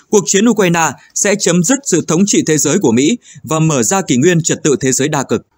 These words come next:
Tự cho mình quyền bá chủ thế giới sau khi đối đầu với Liên Xô, Mỹ tự tung tự tác trong quan hệ quốc tế và ngang nhiên phát động hàng loạt cuộc chiến xâm lược dưới các danh nghĩa khác nhau do Washington tự vẽ ra,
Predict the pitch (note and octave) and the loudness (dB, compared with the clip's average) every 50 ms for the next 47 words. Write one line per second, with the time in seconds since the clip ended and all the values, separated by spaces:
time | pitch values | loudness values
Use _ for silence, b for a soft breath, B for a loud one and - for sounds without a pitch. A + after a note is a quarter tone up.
0 | _ b b b b b b b b b _ - A3 G3+ G3 - A#3+ A3 G#3 G3+ | _ b b b b b b b b b _ 0 2 2 2 2 4 4 4 4
1 | D#3+ C3 - D3+ C#3 A#2+ A#2+ - - A#3+ - G3+ D#3 - D3+ D#3 D3+ D3 C3 C3+ | 2 0 0 0 0 2 2 0 0 0 0 0 0 0 0 -2 0 0 0 0
2 | F#3 A#3+ - _ _ - - F3 D3+ - D#3 A#2+ C3 E3 D#3 C3 G#2+ F#2 A#2 C3+ | -2 -2 -4 _ _ -6 -4 -4 -2 -2 0 0 0 2 0 0 0 0 -2 -2
3 | B2+ A#2+ - C#3 B2 A2 - b b b b b - C3 E3 A#3 - - G3 E3 | -2 0 0 -2 -2 -2 -6 b b b b b -4 -2 -2 0 0 0 0 0
4 | - G#3+ G3 F3+ E3+ E3+ D#3+ B2+ - F#3 G3+ A3+ - _ - - E3+ D3+ - C#3+ | 2 2 2 2 2 0 -2 -2 0 -2 -4 -4 -6 _ -6 -4 -4 -2 -2 -2
5 | C#3 - - F3+ F3+ - - B2+ B2 C3 G#3 A#3 B B B B - G#2 B2 B2+ | -4 -2 0 -2 -2 0 -2 -2 0 0 -2 -4 B B B B -8 -6 -4 -2
6 | C#3 G3 A3+ G#3+ A3 A3 G3+ G#3 C4 G#3+ G3 F#3+ E3 C3 D3 C#3 C3+ C3 C#3+ D3 | 0 2 2 2 2 2 2 0 0 0 0 0 0 0 0 0 0 0 0 -2
7 | - - E3+ C#3+ - - - D#3+ E3+ A3 - B3 A3 G3 E3+ C#3 - b b b | -2 -2 -2 -2 -2 0 0 0 0 0 0 2 2 2 2 2 -2 b b b
8 | b b b - A2 A2 E3 F#3+ B3 A#3 - A3 G3+ F3+ F3+ G3+ G#3+ A#3 G#3+ G3+ | b b b -6 -4 -2 -2 0 0 0 0 0 2 2 2 0 0 2 2 2
9 | G3 F#3+ E3+ C#3+ b b b b b B2 A#2 F3 F3+ F3 F#3 F#3 F3 - F#3+ E3+ | 2 2 0 -2 b b b b b -4 -2 0 0 2 0 0 0 -2 -2 0
10 | F3+ F3+ D#3+ D3+ - E3+ C#3 D#3+ D#3+ F3+ E3+ F#3 E3+ D#3 | 0 0 0 0 0 0 0 0 0 0 0 -2 -2 -2